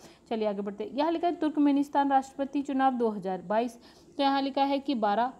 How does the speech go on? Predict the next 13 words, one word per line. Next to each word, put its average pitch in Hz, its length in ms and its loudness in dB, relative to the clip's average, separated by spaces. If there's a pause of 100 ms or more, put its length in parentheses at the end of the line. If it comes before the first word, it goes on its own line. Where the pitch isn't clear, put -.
(120)
मार्च 220 400 0
दो 202 100 -2
हज़ार 202 220 -2
बाईस 202 240 -2
को 254 140 -4
हुए 262 120 0
छठे 233 300 -4
राष्ट्रपति 226 480 -2
चुनाव 226 360 0
में 262 160 -2 (880)
सरदार 240 520 4 (600)
बर्दी 233 520 2
मुहामेदोव 208 1120 -2